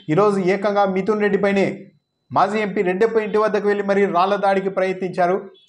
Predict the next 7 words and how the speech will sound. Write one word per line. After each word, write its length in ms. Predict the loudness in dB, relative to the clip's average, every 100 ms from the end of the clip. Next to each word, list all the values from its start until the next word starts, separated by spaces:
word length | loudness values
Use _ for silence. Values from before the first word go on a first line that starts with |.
| _ 0
చాలా 160 | 0
కాలంగా 480 | 2 0 0 0 0 -4 -20 _ -2
తెలుగుదేశం 380 | 0 2 0
పార్టీ 220 | -2 0 0
అధికారంలోకి 480 | 0 0 0 -2
వచ్చినప్పటి 360 | -2 -2 0 0
నుంచి 460 | -2 0 0 0